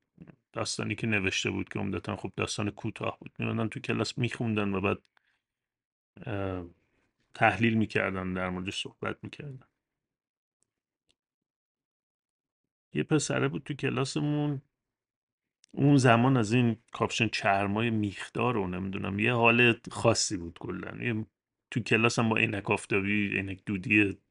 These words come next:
خیلی تیره می‌شست و موهاش از یه طرف رو سر، از این یه فضای عجیبی داشت. منم مثلاً یه بچه همجوری ساده دیگه، حالا خیلی تو اون جمع خیلی مثلاً معمولی تر،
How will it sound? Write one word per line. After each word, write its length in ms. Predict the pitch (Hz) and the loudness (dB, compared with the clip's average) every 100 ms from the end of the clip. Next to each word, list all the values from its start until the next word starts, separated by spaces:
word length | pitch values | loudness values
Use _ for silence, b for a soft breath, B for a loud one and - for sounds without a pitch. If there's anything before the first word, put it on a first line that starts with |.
| _ _ _ _ | _ _ _ _
خیلی 280 | - 107 - | -12 -10 -12
تیره 380 | - 117 101 107 | -6 -2 -2 0
می‌شست 460 | 107 - 101 - | 0 0 -2 -4
و 80 | 95 | -6
موهاش 460 | 90 95 95 104 101 | -4 -2 0 0 0
از 200 | 98 117 | -2 -4
یه 80 | |
طرف 340 | - 110 104 - | -4 -4 -4 -6
رو 100 | 113 | -8
سر، 140 | - | -4
از 120 | 165 165 | -4 -2
این 100 | 170 | 0
یه 200 | 175 156 | 0 0
فضای 680 | - 113 113 120 135 135 120 _ _ b b b b b b b b _ - | -2 -2 0 0 0 0 -2 _ _ b b b b b b b b _ -6
عجیبی 360 | 117 113 139 160 | -2 0 0 0
داشت. 220 | 156 - | 0 0
منم 280 | 147 160 165 | 0 0 0
مثلاً 360 | 156 - 143 | -2 -4 -4
یه 100 | 156 | -4
بچه 460 | 147 139 135 - 151 | -2 -2 -2 -2 -2
همجوری 320 | 147 139 - | -2 -6 -8
ساده 480 | 135 - 120 117 127 | -6 0 2 2 0
دیگه، 280 | 110 98 98 | 0 -2 -4
حالا 340 | 95 98 101 95 | -4 0 0 -2
خیلی 480 | - - 98 101 95 - _ _ _ _ _ _ - | -2 2 2 0 -4 -12 _ _ _ _ _ _ -8
تو 100 | 117 | -2
اون 220 | 120 120 | 2 4
جمع 380 | 117 113 113 110 | 6 4 4 0
خیلی 460 | - 117 101 98 - _ _ _ _ | 2 4 4 -2 -8 _ _ _ _
مثلاً 320 | - - 104 101 | -14 -10 -6 -4
معمولی 520 | 104 104 104 101 98 | 0 2 2 0 -2
تر، 400 | - 104 98 | 2 4 4